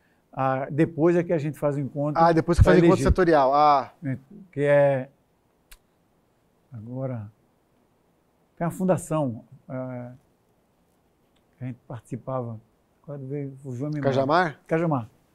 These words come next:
Speaker 2: No Instituto Cajamar.
Speaker 1: É, Instituto Cajamar. É lá que a gente consegue eleger Flavinho como primeiro secretário e o, o, o coletivo. <coughs> Faz...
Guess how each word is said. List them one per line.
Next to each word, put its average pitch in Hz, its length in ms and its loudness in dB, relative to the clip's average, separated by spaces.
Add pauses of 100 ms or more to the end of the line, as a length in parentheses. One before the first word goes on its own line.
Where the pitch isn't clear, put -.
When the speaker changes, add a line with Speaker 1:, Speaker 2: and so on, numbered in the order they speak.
(100)
Speaker 2:
No 135 80 -6
Instituto - 320 -6
Cajamar. 147 440 2
Speaker 1:
É, 135 40 -10
Instituto 151 300 -6
Cajamar. 143 420 -2 (180)
É 147 120 0
lá 139 220 -2
que 117 100 -6
a 156 80 0
gente 143 280 -8
consegue 143 680 -6 (400)
eleger 127 720 0
Flavinho 147 640 -2 (220)
como 139 260 -6
primeiro 131 300 -4
secretário 143 760 -4 (300)
e 165 360 2 (420)
o, 143 80 -4
o, 135 760 -4
o 123 40 -12
coletivo. 147 600 2 (920)
<coughs> - 540 -16
Faz... 147 320 4